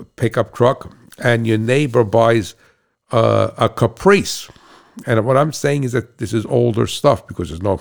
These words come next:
more Capri. Well, there is Caprices, but they're front-wheel drive.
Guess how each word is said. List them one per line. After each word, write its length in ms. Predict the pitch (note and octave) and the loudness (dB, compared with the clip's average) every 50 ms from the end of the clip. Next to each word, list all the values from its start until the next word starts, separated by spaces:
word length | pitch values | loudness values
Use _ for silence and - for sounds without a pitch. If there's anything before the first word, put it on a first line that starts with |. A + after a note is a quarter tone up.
| - | -2
more 120 | - A#2+ - | -4 -4 -4
Capri. 440 | - - - - - C#3+ C#3+ C3 - - - - - _ - | -4 -8 -8 -6 -4 -4 -4 -4 -6 -10 -18 -20 -14 _ -2
Well, 100 | D3+ - | 0 0
there 140 | - C3+ | 2 0
is 100 | A#2+ - | 0 -2
Caprices, 460 | - - G2+ - - - F#2 - E2+ E2+ | -4 -6 -8 -6 -4 -6 -6 -6 -6 -6
but 160 | F2+ - E2+ | -6 -6 -6
they're 120 | - F#2 | -8 -10
front-wheel 400 | - - - G2+ F#2 F#2+ F#2+ E2+ | -6 -4 -4 -4 -2 -4 -6 -6
drive. 340 | D#2+ G2 A2 A2+ G#2+ F#2 - | -4 0 0 0 0 0 -4